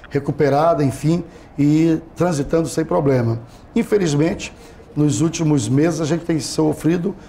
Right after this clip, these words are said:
alguns revés dessa questão de, da licença, é, que permite que as em-, das empresas possam trabalhar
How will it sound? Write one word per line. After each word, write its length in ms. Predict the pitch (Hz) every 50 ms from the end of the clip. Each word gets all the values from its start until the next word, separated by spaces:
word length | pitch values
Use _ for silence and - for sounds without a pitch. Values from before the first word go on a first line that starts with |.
| - - - - -
alguns 460 | - 147 147 139 131 156 208 208 139
revés 460 | 160 165 156 123 139 143 156 165 147 143
dessa 260 | 156 170 - 165 139
questão 520 | - 165 135 - - - 143 147 156 165
de, 280 | 151 123 131 143 156 175 - - - - - - - - - -
da 100 | 147 151
licença, 720 | 151 156 143 - - 151 147 156 156 156 - 175 165 170 165 - - - - - - - -
é, 340 | 139 139 143 143 143 143 143 139 - -
que 240 | - 143 147 156
permite 760 | 147 - - 185 160 135 135 147 170 196 180 - - - - - - - - - - -
que 60 | 143
as 100 | 143 135
em-, 140 | 139 131 - - - - -
das 180 | 127 143 147 135
empresas 380 | 131 - 143 151 151 156 147 -
possam 360 | - 147 160 170 160 - 143
trabalhar 480 | 143 156 156 151 147 147 156 160 156